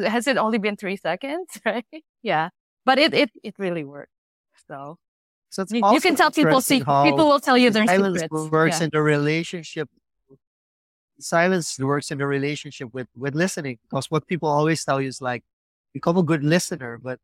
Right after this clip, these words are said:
Speaker 2: you can also achieve sometimes the same thing through silence. Did you say that?
Speaker 1: Yes. But then I, I guess another tip that I learned now that I think about it is,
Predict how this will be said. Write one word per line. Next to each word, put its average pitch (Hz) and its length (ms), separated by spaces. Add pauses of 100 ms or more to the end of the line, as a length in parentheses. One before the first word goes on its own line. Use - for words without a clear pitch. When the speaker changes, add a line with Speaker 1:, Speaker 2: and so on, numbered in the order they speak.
(520)
Speaker 2:
you 160 100
can 160 160
also 170 320
achieve 156 460 (160)
sometimes 139 500
the 135 60
same 139 220
thing 135 280
through 123 100
silence. 170 540 (340)
Did - 160
you 123 60
say 139 220
that? 196 200 (100)
Speaker 1:
Yes. 233 440
But 233 220
then 311 340
I, 220 240
I 269 60
guess 277 280
another 269 440 (340)
tip 214 240
that 196 160
I 196 120
learned 185 240
now 185 120
that 180 160
I 175 60
think 208 200
about 160 320
it 165 180
is, 175 440